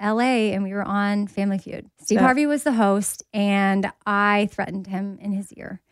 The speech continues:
Speaker 2: What?
Speaker 1: Because
Speaker 2: What?
Speaker 1: <laughs> not, I didn't mean to. It wasn't a real threat. I just said,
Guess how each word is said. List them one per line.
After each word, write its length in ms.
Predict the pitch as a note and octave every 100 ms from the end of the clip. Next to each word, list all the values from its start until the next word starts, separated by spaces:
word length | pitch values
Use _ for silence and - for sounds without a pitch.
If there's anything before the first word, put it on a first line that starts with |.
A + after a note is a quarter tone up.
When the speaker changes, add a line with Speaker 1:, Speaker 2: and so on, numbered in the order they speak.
| -
Speaker 2:
What? 280 | G#3 C4
Speaker 1:
Because 540 | - D#4 D#4+ D4 C4+ - F#5+ -
Speaker 2:
What? 280 | A#3+ - - - _ C5+ C5+ - - _ - -
Speaker 1:
<laughs> 0 |
not, 340 | D#4+ A4 G4 - - - -
I 60 | -
didn't 200 | B4 C#4+
mean 220 | C#4+ C#4+
to. 280 | A3+ G3 F3 - - - _ -
It 100 | E4
wasn't 260 | A#4 G#4
a 140 | B3+ E3+
real 240 | A3+ A#3+ C#4
threat. 520 | - F#3 F#3+ F#3+ - - _ -
I 220 | B3+ C4
just 440 | G#3+ C4+ D#4 -
said, 540 | - B3 A#3 F#3+ F3+